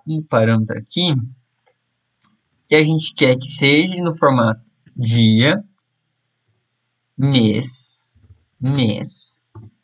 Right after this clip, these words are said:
e ano, né? Year. Ah, e a gente vai passar como valor o nascimento. Então, a gente passa uma string.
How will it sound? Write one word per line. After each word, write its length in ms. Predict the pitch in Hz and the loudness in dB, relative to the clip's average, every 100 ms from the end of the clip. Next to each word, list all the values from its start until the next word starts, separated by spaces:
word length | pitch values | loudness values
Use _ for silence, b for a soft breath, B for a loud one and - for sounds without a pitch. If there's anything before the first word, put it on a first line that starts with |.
| _ | _
e 140 | - 196 | -4 2
ano, 300 | 151 120 107 | 4 4 2
né? 160 | 104 - - | -2 -6 -8
Year. 380 | 139 127 67 53 - - _ _ _ _ _ _ _ _ _ _ - | -4 -2 -2 -6 -12 -20 _ _ _ _ _ _ _ _ _ _ -2
Ah, 920 | 120 120 120 120 117 117 117 117 113 113 110 _ _ _ _ _ _ _ _ _ _ _ _ _ _ _ _ _ | 2 4 6 6 6 6 6 4 2 0 -8 _ _ _ _ _ _ _ _ _ _ _ _ _ _ _ _ _
e 380 | 202 220 208 127 | 0 4 4 2
a 80 | - | 0
gente 260 | 143 151 151 | 0 -2 0
vai 180 | 131 110 - - | 0 0 -2 0
passar 720 | 156 127 - - 143 160 127 95 - | 0 0 -8 0 2 2 0 -2 -10
como 320 | _ 120 113 113 | _ 0 0 0
valor 720 | 127 131 117 160 160 110 - _ _ _ | 0 2 2 4 2 0 -6 _ _ _
o 200 | - 220 | -2 0
nascimento. 680 | 226 175 170 - 175 139 - | 2 0 0 0 0 0 -4
Então, 160 | 113 120 | -10 -8
a 40 | |
gente 160 | 123 - | -8 -4
passa 240 | 120 - | -4 -4
uma 80 | 139 | -6
string. 420 | 151 - 120 110 | -6 -4 -2 -2